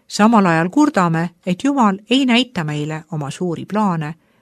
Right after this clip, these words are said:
või et meie eludes ei sünni imesid. Simeoni ja Hanna lugu näitab selgesti, kui oluline on iga päev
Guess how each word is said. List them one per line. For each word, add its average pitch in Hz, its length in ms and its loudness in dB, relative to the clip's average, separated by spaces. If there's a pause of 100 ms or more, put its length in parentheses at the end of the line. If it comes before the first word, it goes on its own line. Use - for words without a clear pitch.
(120)
või 226 160 2
et 160 140 -2
meie 196 340 0
eludes 185 520 -4
ei 196 160 0
sünni 135 420 -8 (120)
imesid. 127 540 -10 (1160)
Simeoni 240 800 4
ja 160 120 -4
Hanna 185 360 2
lugu 143 380 -4 (100)
näitab 175 340 -4
selgesti, 135 680 -12 (600)
kui 254 260 4
oluline 143 640 0 (320)
on 147 180 -6
iga 240 320 4
päev 147 440 -2